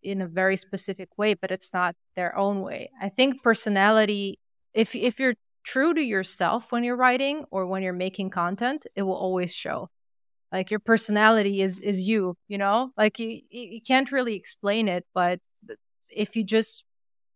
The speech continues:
are yourself, then eventually it will show. And in terms of unique perspective, like, my unique perspective is that I'm not a designer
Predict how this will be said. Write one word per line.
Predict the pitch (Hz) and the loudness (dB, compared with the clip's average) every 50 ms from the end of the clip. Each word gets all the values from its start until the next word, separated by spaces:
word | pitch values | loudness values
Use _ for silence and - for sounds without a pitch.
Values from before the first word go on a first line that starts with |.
| _ _ _ _ | _ _ _ _
are | 214 208 226 | 4 6 6
yourself, | 233 214 190 190 - - - 214 180 175 185 208 - - _ _ _ _ _ _ _ _ _ _ | 6 4 2 0 -2 2 2 2 4 4 0 -4 -6 -14 _ _ _ _ _ _ _ _ _ _
then | - 202 196 202 | 0 2 2 2
eventually | 196 185 185 190 202 196 - 202 185 180 175 175 - - | 0 -2 -2 -2 -2 -4 -6 -8 -6 -4 -4 -6 -6 -6
it | 185 180 | -8 -6
will | 175 175 180 | -6 -6 -8
show. | 175 - - 202 180 175 165 175 - - - | -8 -6 -4 -4 -2 -2 -4 -4 -8 -6 -4
And | 208 196 196 190 202 - _ _ _ _ _ _ _ _ _ _ _ _ _ _ _ _ _ _ | -2 0 0 0 -2 -6 _ _ _ _ _ _ _ _ _ _ _ _ _ _ _ _ _ _
in | - 233 233 233 | 6 6 6 6
terms | 233 240 269 269 277 262 | 6 4 4 4 4 2
of | 254 220 214 | 0 0 0
unique | 214 208 208 220 277 311 - - - | -2 -2 -2 -2 -2 -4 -8 -6 -2
perspective, | - 220 - - - 190 190 - - - 196 190 | -2 0 0 0 0 0 0 0 -2 -4 -2 -2
like, | 190 185 185 - - | -2 -4 -4 -4 2
my | 208 202 247 | 4 6 6
unique | 285 294 285 247 226 214 202 - - | 6 4 0 -2 -2 -4 -6 -8 -4
perspective | - 202 185 - - 214 208 - _ 202 185 175 | -4 -4 -4 0 0 0 0 0 _ -2 -2 0
is | 175 190 185 - | -2 -4 -2 0
that | 208 190 185 | 0 2 2
I'm | 180 180 185 | 2 0 0
not | 185 190 190 196 | 0 0 2 0
a | 196 190 | 0 -4
designer | 180 180 165 - 180 185 185 180 180 175 165 - | -4 -8 -4 0 2 2 2 2 0 -2 -4 -6